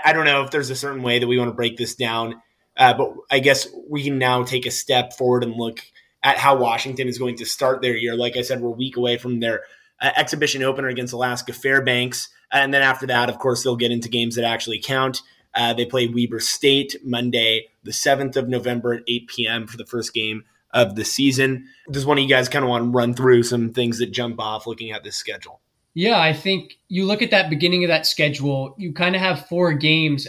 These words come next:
Speaker 2: uh, immediately where on paper,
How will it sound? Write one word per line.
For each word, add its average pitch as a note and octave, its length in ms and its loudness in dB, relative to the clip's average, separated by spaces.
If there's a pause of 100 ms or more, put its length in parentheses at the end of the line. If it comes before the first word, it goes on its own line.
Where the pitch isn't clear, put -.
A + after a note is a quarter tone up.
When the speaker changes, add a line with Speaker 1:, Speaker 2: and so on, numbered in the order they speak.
(120)
Speaker 2:
uh, D3 220 -6
immediately D3 1000 0 (580)
where D#3 600 2 (1000)
on F#3 240 6
paper, E3 640 2